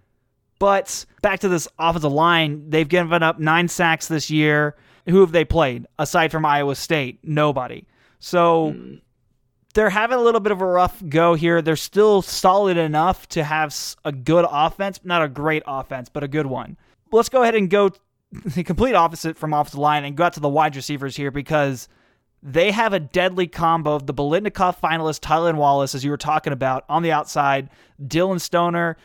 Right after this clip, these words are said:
Speaker 1: and the tight end, Jelani Woods, over the middle, with Logan Carter on the other side.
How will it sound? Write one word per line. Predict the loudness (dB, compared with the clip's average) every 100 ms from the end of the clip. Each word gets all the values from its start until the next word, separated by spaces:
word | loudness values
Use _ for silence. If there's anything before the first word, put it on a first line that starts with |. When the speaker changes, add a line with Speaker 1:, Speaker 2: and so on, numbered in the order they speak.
| _
Speaker 1:
and | -6
the | -6
tight | -2 -2 -2
end, | -2
Jelani | 0 0 0
Woods, | -2 -2 -2
over | -4 -4
the | -4
middle, | -4 -4 -4 -8
with | -8 -8 -2
Logan | 2 2 0
Carter | -4 -4 -4 -4 -8 -4
on | -2
the |
other | 0 -2
side. | -4 -6 -6